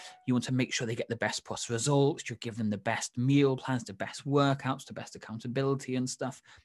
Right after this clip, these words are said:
This is what you should be looking for from, I guess, a mentor. So let's, let's look at the difference again, 'cause you'll see this day in and day out. What is the difference really between a mentor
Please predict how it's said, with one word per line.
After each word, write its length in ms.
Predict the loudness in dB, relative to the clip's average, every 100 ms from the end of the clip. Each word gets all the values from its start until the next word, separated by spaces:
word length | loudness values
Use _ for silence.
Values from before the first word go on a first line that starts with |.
| _ _ -20 -16 -6
This 360 | -2 0 4
is 180 | 4 4
what 220 | 0 0
you 60 | 0
should 180 | 0 2
be 80 | 4
looking 300 | 4 2 -4
for 220 | -2 -2
from, 220 | 0 2
I 60 | 2
guess, 360 | 2 0 -4 0
a 80 |
mentor. 600 | 2 2 2 -2 -4 -4 -6 -16 -20 -14
So 160 | 0 4
let's, 420 | 6 4 2 -6 -8 _
let's 340 | 2 2 -2 2
look 280 | 2 2
at 80 | 0
the 80 | 2
difference 440 | 4 2 0 0
again, 220 | 4 6 6
'cause 180 | 4
you'll 160 | 4 2
see 220 | 2 4
this 220 | 4 4
day 240 | 2 4 6
in 100 | 6
and 140 | 4
day 160 | 4 4
out. 280 | 4 2 -4 -18 -20 -20 -4
What 240 | 4 6 6
is 80 |
the 80 | 4
difference 460 | 2 2 0 0 2
really 220 | 4 4
between 380 | 2 0 -2 0
a 100 | 2
mentor 1120 | 4 6 6 8 8 4 -2 0 4 4 2